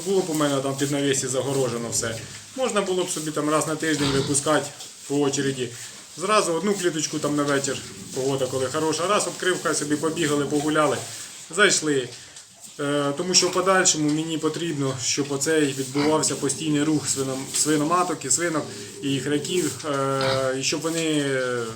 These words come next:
ну, залюбки виходили із кліточок, а не оце мучення, як сьогодні, спину <laughs> понатягував, не знаю. Поки що все нормально, ну що буде завтра. Так що, ну, отакий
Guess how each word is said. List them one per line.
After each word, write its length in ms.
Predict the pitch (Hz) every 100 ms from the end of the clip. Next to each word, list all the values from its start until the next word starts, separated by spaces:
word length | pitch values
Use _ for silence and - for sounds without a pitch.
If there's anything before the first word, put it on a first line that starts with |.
| 127
ну, 180 | 131 123
залюбки 440 | 160 175 - 160
виходили 500 | 135 135 160 143 135
із 320 | 131 123 - 131
кліточок, 500 | 143 135 143 139 113 95 - - - - -
а 160 | 139 139
не 160 | 143 143
оце 280 | 139 160
мучення, 520 | 147 143 139 170 147 131
як 160 | 127
сьогодні, 640 | - 135 123 117 113 110 110 110 113 - - -
спину 420 | - - 151 147 -
<laughs> 80 |
понатягував, 680 | 175 147 - 170 139 139 123
не 100 | 139
знаю. 280 | 131 123 113 110 - - - -
Поки 260 | 160 156 151
що 240 | 160 156 156
все 180 | 170 165
нормально, 480 | 170 165 180 160 139
ну 80 |
що 120 | 135 143
буде 240 | 139 135
завтра. 320 | 147 147 - 117 - - - - - - - - - -
Так 160 | 170 -
що, 300 | 202 185 143 - - - - - - - - - 185
ну, 180 | 247 208
отакий 480 | 156 156 160 143